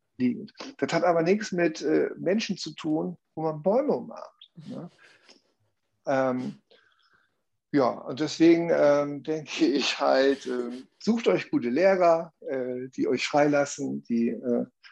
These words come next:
sich da wirklich in der Tiefe mit beschäftigen und keine Wochenendkurse besuchen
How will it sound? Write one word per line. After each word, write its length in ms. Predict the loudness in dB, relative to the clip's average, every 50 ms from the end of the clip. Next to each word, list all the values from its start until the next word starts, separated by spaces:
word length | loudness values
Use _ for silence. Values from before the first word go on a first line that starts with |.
| -20 _
sich 160 | 0 0 2
da 220 | 4 4 4 6 4
wirklich 300 | 4 4 4 0 -2 2
in 60 | 0
der 120 | 0 0
Tiefe 340 | 2 4 4 4 4 4 0
mit 240 | 0 -2 -6 -6 -2
beschäftigen 880 | -2 0 2 4 4 4 4 2 0 2 4 4 6 6 2 0 0
und 120 | -2 -4 -2 -2
keine 220 | -2 -2 2 2
Wochenendkurse 800 | 2 2 2 0 -4 -4 -4 -4 -6 -4 -2 -2 -2 -2 -4 -6
besuchen 500 | -6 -8 -8 -8 -8 -8 _ -12 -12 -12